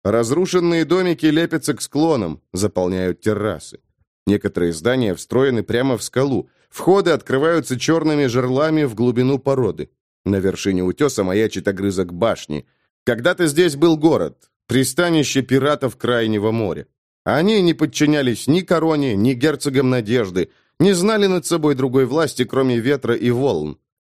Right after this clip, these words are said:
Своим убежищем они выбрали эту долину, куда не было иного пути, кроме морского. Больше нет ни пиратов, ни города. Остались лишь руины на скалах и бухта-секрет,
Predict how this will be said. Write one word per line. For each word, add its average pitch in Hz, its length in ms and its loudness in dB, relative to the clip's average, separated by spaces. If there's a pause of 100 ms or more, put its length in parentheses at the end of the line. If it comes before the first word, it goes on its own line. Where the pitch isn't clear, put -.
(120)
Своим 190 340 2
убежищем 196 580 0
они 180 180 2
выбрали 185 380 0
эту 175 320 0
долину, 160 640 0
куда 117 280 2
не 151 160 0
было 139 260 2
иного 131 260 0
пути, 127 320 -2
кроме 123 320 0
морского. 110 640 -2 (400)
Больше 104 400 0
нет 98 280 -2
ни 120 180 2
пиратов, 143 640 -2 (200)
ни 98 160 0
города. 82 480 -4 (460)
Остались 202 520 0
лишь 170 280 0
руины 151 460 4
на 123 120 -2
скалах 87 540 -4
и 98 60 2
бухта-секрет, 127 920 0